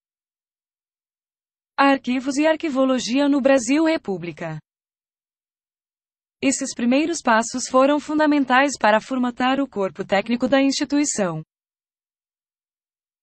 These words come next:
que deu força para as transformações ocorridas a partir do final da década de mil novecentos e cinquenta com a gestão de José Honório Rodrigues frente ao Arquivo Nacional.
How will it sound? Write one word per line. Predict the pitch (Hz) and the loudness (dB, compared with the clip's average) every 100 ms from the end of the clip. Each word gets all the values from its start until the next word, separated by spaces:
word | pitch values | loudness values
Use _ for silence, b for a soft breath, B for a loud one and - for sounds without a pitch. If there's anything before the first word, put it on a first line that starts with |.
| _ | _
que | - 269 | -4 -2
deu | 208 202 | 0 -4
força | 214 220 233 240 | -4 -8 -8 -4
para | - 240 247 | 0 0 0
as | |
transformações | - 269 294 330 302 294 - 285 254 | 0 0 0 0 2 0 0 0 -2
ocorridas | 240 247 233 240 233 | -4 -4 -2 -4 -4
a | 233 | 0
partir | 226 226 302 285 | -2 -2 -4 -2
do | 302 | -4
final | - 277 294 330 | 0 0 2 0
da | 320 | 2
década | 262 311 370 320 | 4 4 2 0
de | 339 320 | 2 2
mil | 294 | 2
novecentos | 302 294 277 - 196 190 175 | 2 0 -2 -2 -4 -4 -8
e | |
cinquenta | 160 220 220 208 233 240 | -6 -6 -2 -2 0 -4
com | 240 247 | -4 -2
a | 240 | -2
gestão | 226 240 247 262 | -2 -4 0 0
de | 277 | 2
José | 285 277 247 254 | 0 -2 -4 -4
Honório | 247 240 262 302 311 | 0 2 2 2 0
Rodrigues | 311 233 254 277 302 - | -2 0 0 2 0 -2
frente | 240 262 277 | -4 -4 0
ao | 247 | 0
Arquivo | 240 - 262 247 | 0 0 -2 0
Nacional. | 254 254 - 247 175 156 | 0 0 0 -2 -2 -6